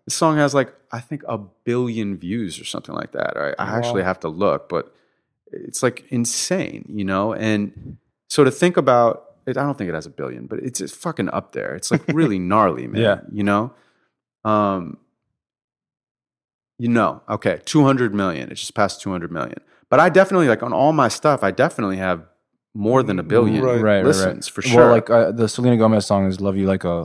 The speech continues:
Speaker 3: Love Song, right?
Speaker 1: Yeah.
Speaker 3: Which, I mean, it's a huge song. <laughs>
Speaker 1: Yeah, so, so
Speaker 3: Yeah.
Speaker 1: whatever that is, I mean, when you, when you feel that, when you create something in your mind and in your heart and it reaches that many people,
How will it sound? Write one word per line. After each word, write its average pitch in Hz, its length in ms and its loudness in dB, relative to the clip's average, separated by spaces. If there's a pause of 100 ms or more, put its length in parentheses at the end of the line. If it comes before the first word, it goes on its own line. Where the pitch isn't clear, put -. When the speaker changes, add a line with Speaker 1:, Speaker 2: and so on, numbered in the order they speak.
Speaker 3:
Love 92 220 -6
Song, 73 240 -6
right? 98 140 -2
Speaker 1:
Yeah. 80 220 -2 (260)
Speaker 3:
Which, - 240 -10
I - 600 -20
mean, 90 180 -6
it's 87 120 -10
a 90 40 -14
huge 95 240 -8
song. 82 280 -4 (140)
<laughs> 170 100 8
Speaker 1:
Yeah, 160 300 4
so, 160 420 4
so 190 160 4
Speaker 3:
Yeah. 185 60 6
Speaker 1:
whatever 226 320 6
that 139 180 6
is, 135 260 4
I 107 40 0
mean, 113 180 0
when 117 140 0
you, 120 200 0
when 123 180 -2
you 117 100 0
feel 156 400 4
that, 82 300 2
when 107 160 -2
you 156 120 2
create 135 440 2
something 113 440 -4
in 101 80 -2
your 95 120 -2
mind 98 420 0
and 95 100 -4
in 92 120 -4
your 85 160 -4
heart 80 440 2
and 87 140 -8
it 76 60 -6
reaches 95 500 -4
that 87 260 2
many 85 220 -6
people, 67 560 -8